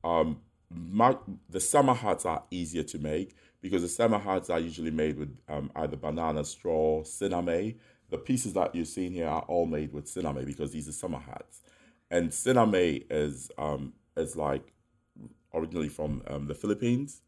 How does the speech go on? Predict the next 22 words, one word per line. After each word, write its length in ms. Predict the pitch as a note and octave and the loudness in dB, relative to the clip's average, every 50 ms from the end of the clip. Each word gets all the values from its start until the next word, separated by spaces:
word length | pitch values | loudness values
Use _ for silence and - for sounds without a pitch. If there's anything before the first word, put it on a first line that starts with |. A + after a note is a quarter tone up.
| _ _ | _ _
So 160 | - - E2 | -8 -4 -4
we 100 | E2 D#2 | -2 2
get 180 | D2+ F2+ - | 4 4 4
that 160 | - D#2 D#2 - | 4 2 -2 -2
fabric 260 | - D#2 D2 C#2 - | -4 -4 -4 -6 -6
from 120 | - C#2 | -8 -10
the 60 | C2+ | -12
Philippines. 520 | - - D#2 C2+ - - B1 A1 C2+ - - _ _ _ _ _ _ _ _ - | -8 -8 -6 -6 -6 -6 -8 -8 -10 -12 -16 _ _ _ _ _ _ _ _ 0
It's 220 | G#2 F#2 D#2 D2+ | 0 0 2 6
very 240 | G#2+ G#2+ A2+ A#2+ A#2 | 8 10 10 10 8
malleable. 680 | G2+ F2+ E2+ E2+ F2 F2+ F2+ G2 G#2 G#2+ A2+ A#2 A#2 - - | 6 4 4 6 6 4 4 4 4 2 2 0 -2 -4 -4
It's 200 | - - - - - | -4 -4 -4 -6 -4
easy 340 | E2+ F2 E2+ E2 F2 E2+ D#2 | -2 -2 -2 -2 -4 -6 -8
to, 500 | - - - F2 E2 D2+ D2+ D2+ - - - - - | -8 -10 -10 -8 -6 -6 -6 -6 -8 -10 -14 -14 -12
um, 360 | - C#2+ C#2+ C#2+ C2+ C2 C2 - - | -8 -6 -6 -6 -6 -8 -12 -14 -10
you 120 | - D2+ | -8 -4
know, 180 | D#2 D2+ D2 C2 | -2 -2 -2 -2
use 580 | C2+ C#2+ D2 E2 E2+ E2+ E2+ F2+ F#2 F#2 - - - | -2 -4 -2 0 0 0 0 -2 -4 -6 -8 -8 -8
and 180 | C#2+ C#2+ C#2+ C2 | -6 -6 -2 0
bend 260 | D#2+ D#2+ D#2+ D#2 D2 | 2 2 2 2 2
and 100 | D2+ D2+ | 0 0
everything. 420 | D2 C#2 C#2+ - - C#2+ C#2 D2 | 0 0 -2 -4 -6 -8 -10 -12